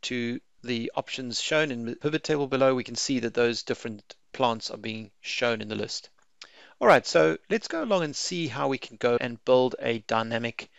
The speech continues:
title from this. Equals, and I'm gonna use the text join function. Text join. Text join function asks for a delimiter, which is gonna be a comma space.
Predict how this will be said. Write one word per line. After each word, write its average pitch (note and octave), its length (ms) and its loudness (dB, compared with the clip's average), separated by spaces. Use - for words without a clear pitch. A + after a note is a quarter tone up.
title - 360 -2
from - 300 -4
this. - 320 -10
Equals, B2 760 0
and B2+ 80 -8
I'm B2 80 -4
gonna C3+ 100 -6
use G3 200 -4
the - 120 -6
text - 440 -4
join A#2 340 -2
function. A#2+ 500 -10
Text - 300 -14
join. C3 320 -6
Text - 200 -6
join C#4 200 0
function E3+ 500 -2
asks C#3+ 420 2
for C3+ 200 -2
a A#2+ 40 0
delimiter, A#2+ 580 -2
which - 200 -12
is G#2+ 220 -8
gonna A#2+ 180 -6
be A#2 220 -2
a A#2 240 -2
comma D3+ 340 2
space. - 680 -2